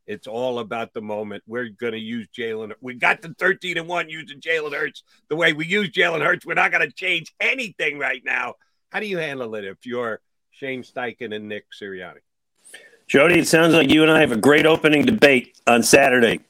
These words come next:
Speaker 2: because to me, this is how they win games.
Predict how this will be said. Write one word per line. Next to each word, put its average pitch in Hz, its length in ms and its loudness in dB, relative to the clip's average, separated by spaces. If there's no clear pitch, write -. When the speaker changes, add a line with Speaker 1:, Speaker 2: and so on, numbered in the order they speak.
Speaker 2:
because 123 440 4
to 131 80 8
me, 185 440 4
this 147 280 2
is 170 120 -6
how 160 260 -2
they 147 160 -2
win 151 380 -2
games. 143 540 -4